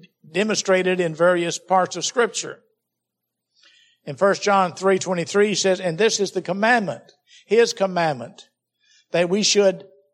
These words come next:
believe on the name of his Son, Jesus Christ." That is a commandment. And what else? "And love one another." Love one another. As he gave commandment, gave us commandment, we should love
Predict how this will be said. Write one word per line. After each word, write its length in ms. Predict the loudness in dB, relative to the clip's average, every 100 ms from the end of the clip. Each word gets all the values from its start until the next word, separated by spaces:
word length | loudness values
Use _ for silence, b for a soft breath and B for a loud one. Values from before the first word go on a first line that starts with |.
| -4
believe 420 | 2 2 2 2
on 140 | 2 2
the 80 |
name 300 | 2 2 2
of 80 | -4
his 260 | -6 -4 0
Son, 320 | 2 2 0
Jesus 560 | 0 0 0 -2 -4 -2
Christ." 440 | 0 2 2 2
That 180 | 0 2
is 180 | 0 -2
a 60 |
commandment. 600 | -4 0 2 2 0 -6 -10
And 160 | -2
what 180 | 2 4
else? 380 | 4 4 0 -10 B B B
"And 220 | -2 -2 0
love 420 | 4 6 6 4
one 200 | 2 0
another." 420 | -4 -4 -6 -16 _ _ _ _ _ _ _ _ _ _
Love 340 | -2 2 2 2
one 140 | -2
another. 400 | 0 0 0 -10 B B
As 200 | -2 -2
he 160 | -2 -2
gave 300 | 2 0 0
commandment, 500 | -4 0 0 -2 0
gave 220 | 0 2
us 160 | 0 -2
commandment, 460 | -4 -2 -2 -4 B B
we 140 | -2 -2
should 260 | 0 -2
love 600 | 0 0 4 4 2 -2